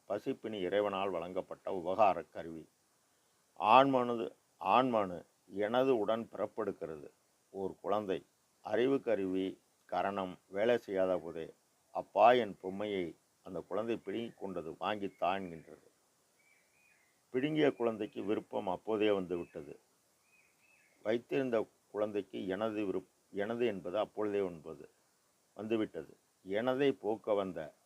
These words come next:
ஆன்மா விருப்பத்தின் காரணமாக எனது என்கின்ற விதை நான் எனும் ஆலமரமாகிவிட்டது. ஆலமரமானது நாம் செய்த செயல்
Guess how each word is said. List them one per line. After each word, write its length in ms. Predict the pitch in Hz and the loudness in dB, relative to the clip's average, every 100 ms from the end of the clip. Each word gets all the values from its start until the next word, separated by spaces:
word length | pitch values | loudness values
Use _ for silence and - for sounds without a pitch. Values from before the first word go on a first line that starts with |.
| _ | _
ஆன்மா 600 | - 87 92 95 113 110 - _ | -6 -4 0 2 2 2 -4 _
விருப்பத்தின் 580 | 107 110 - 135 117 104 | -6 -4 -4 -6 -6 -8
காரணமாக 800 | 92 87 90 87 87 90 98 107 _ _ _ _ _ _ _ | -4 -4 -4 -6 -6 -6 -8 -12 _ _ _ _ _ _ _
எனது 440 | - 101 113 139 135 | -4 0 4 4 4
என்கின்ற 440 | 120 104 95 90 | 2 0 -4 -4
விதை 480 | 87 85 101 92 - _ - | -4 -2 -2 -2 -8 _ -10
நான் 340 | 95 107 127 | 0 2 2
எனும் 240 | 113 98 | 0 -4
ஆலமரமாகிவிட்டது. 1200 | 80 85 104 98 95 85 85 85 87 82 - 73 - _ _ _ _ | -4 0 0 0 -2 -2 -6 -8 -10 -12 -14 -18 -18 _ _ _ _
ஆலமரமானது 1000 | - 107 127 117 104 95 87 85 78 80 _ | 6 8 8 6 2 0 -2 -6 -6 -10 _
நாம் 240 | 92 98 90 | -4 -4 -4
செய்த 400 | - 92 92 95 | -8 -6 -2 -2
செயல் 420 | - 85 85 | -4 -8 -8